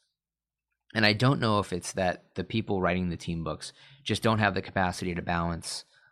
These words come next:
um, a big group of, you know, deeply written,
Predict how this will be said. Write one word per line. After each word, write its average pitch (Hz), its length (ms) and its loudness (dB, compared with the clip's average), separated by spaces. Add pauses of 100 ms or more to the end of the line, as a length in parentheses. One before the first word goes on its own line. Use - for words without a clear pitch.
(340)
um, 82 520 -4 (140)
a 90 140 0 (320)
big 98 180 0
group 92 560 -2
of, 82 640 -4 (920)
you - 140 -6
know, 85 280 -4 (2000)
deeply 107 380 2
written, 90 560 0